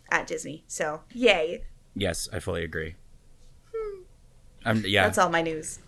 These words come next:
Speaker 2: I'm into it.
Speaker 1: <laughs>
Speaker 2: I'm into more Jungle Cruise. I'm into the Jungle Cruise just being awesome. And
Speaker 1: Yeah.
Speaker 2: I, yeah, I'm excited for it. I'm excited to see how they do it, and I'm excited to see what they do. Like,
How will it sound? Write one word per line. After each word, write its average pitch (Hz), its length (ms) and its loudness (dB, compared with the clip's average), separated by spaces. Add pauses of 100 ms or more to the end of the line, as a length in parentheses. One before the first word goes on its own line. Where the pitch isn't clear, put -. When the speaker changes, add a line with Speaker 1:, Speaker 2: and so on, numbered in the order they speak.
(120)
Speaker 2:
I'm 113 160 0
into 120 260 8
it. 117 80 2 (140)
Speaker 1:
<laughs> - 120 -12
Speaker 2:
I'm 113 160 6
into 120 580 6
more 113 280 6
Jungle 110 300 6
Cruise. 110 340 6
I'm 101 180 4
into 101 400 2
the 92 120 -2
Jungle 95 260 0
Cruise 95 360 -2
just - 200 -6
being 90 220 -2
awesome. 82 500 2 (680)
And 80 480 0
Speaker 1:
Yeah. 170 180 4
Speaker 2:
I, 78 420 -2 (260)
yeah, 90 320 2 (180)
I'm 85 320 -2
excited 87 400 0
for 78 200 0
it. 80 140 -4 (220)
I'm 87 100 -2
excited 82 300 -2
to - 80 -4
see 82 320 0
how 90 160 0
they 85 100 0
do 82 120 -4
it, - 20 -2
and 85 100 -2
I'm 80 120 -4
excited 82 280 -6
to 87 60 -6
see 90 240 -4
what 76 380 -4
they 85 120 -2
do. 67 320 -10 (720)
Like, 87 240 2